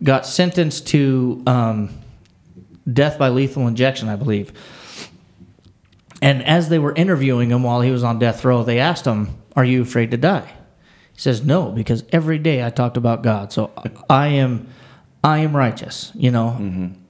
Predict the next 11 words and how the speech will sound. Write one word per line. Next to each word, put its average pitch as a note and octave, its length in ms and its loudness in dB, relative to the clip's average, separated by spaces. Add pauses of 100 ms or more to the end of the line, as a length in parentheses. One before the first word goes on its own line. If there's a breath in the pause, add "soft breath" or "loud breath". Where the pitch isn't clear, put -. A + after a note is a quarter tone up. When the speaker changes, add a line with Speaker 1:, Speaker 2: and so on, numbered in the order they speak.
(400)
Speaker 1:
And C#3 160 2
that's, D3 260 -2 (1080 loud breath)
that's C#3+ 300 -2
exactly C#3 460 2
what C3+ 100 2
we've D#3 140 2
been C#3+ 160 0
talking C3+ 340 0
about. A2 260 -2
Somebody D#3+ 340 0
that B2+ 340 -2